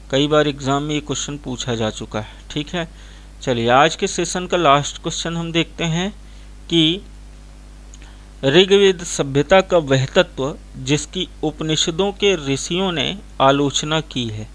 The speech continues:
वह कौन सा है? ब्रह्म, यज्ञवाद, आत्मा,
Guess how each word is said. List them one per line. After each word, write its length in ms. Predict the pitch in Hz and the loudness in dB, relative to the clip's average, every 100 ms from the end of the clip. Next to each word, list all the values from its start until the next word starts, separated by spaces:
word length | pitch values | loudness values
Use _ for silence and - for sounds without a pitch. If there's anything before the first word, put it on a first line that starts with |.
| - - - - - - | -20 -20 -20 -20 -20 -8
वह 160 | 143 147 | -2 -2
कौन 320 | 135 131 113 | -2 -4 -4
सा 180 | 113 - | -4 -8
है? 180 | 98 - - - - - - 123 | -10 -14 -20 -20 -20 -20 -18 -6
ब्रह्म, 560 | 120 156 190 170 190 196 - - - - - | 4 4 4 -2 -4 -8 -18 -20 -20 -20 -12
यज्ञवाद, 840 | 123 123 165 160 175 170 175 175 170 - - - - | 0 4 4 4 2 4 2 2 -4 -14 -20 -16 0
आत्मा, 600 | 123 131 165 160 175 | 2 2 0 0 0